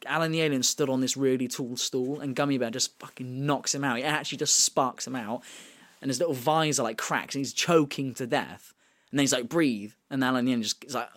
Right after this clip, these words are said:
"Ugh." And he gets up and he's like, "Oh, I, I'm fine." And it's like, "Uh, right?" <laughs> Okay. <laughs> What? What? <laughs>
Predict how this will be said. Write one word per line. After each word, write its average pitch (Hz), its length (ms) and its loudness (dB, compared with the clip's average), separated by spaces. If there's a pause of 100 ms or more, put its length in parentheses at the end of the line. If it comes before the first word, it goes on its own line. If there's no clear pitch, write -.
(140)
"Ugh." 226 220 0
And - 320 -20
he 135 80 -8
gets 151 200 2
up 160 60 -2
and 147 40 -2
he's 143 60 -2
like, 180 100 2
"Oh, 262 40 2
I, 196 400 2 (300)
I'm 214 100 0
fine." 175 580 0 (480)
And 135 120 -10
it's 135 100 -4
like, 127 200 -2 (260)
"Uh, 135 60 -6 (100)
right?" 139 400 4
<laughs> 254 40 6 (920)
Okay. 269 580 6 (240)
<laughs> - 240 -6
What? 247 580 4
What? 320 520 4
<laughs> 285 760 4